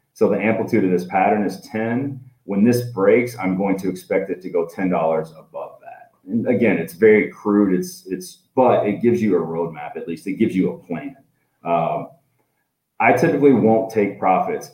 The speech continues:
under one hundred percent unless you're right near expiration, because your outlay is a hundred percent. So, you know, that's what, uh, that's what you should be targeting on the other side.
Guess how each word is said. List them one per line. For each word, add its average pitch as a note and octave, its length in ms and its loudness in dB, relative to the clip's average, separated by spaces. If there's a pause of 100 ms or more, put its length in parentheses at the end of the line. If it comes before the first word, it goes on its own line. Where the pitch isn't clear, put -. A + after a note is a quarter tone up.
under F#2 320 -2
one E2 120 -6
hundred E2 280 -10
percent D#2 500 -12
unless E2+ 560 -8
you're E2 260 -10
right D#2 240 -6
near D2+ 220 -14
expiration, - 720 -18 (640)
because G2 200 0
your F#2 120 2
outlay F#2 260 4
is E2+ 80 0
a F2 60 -2
hundred F2 200 -2
percent. E2+ 440 -6
So, D#2 520 -4 (400)
you E2+ 80 -6
know, E2 140 -8
that's E2+ 260 -2
what, D#2+ 500 -4 (440)
uh, D#2+ 220 -4
that's E2+ 180 -4
what E2+ 80 -6
you D#2+ 100 -8
should D#2 140 -14
be D2+ 100 -10
targeting D2+ 440 -6
on C2+ 120 -10
the C2+ 80 -14
other B1+ 120 -14
side. - 320 -12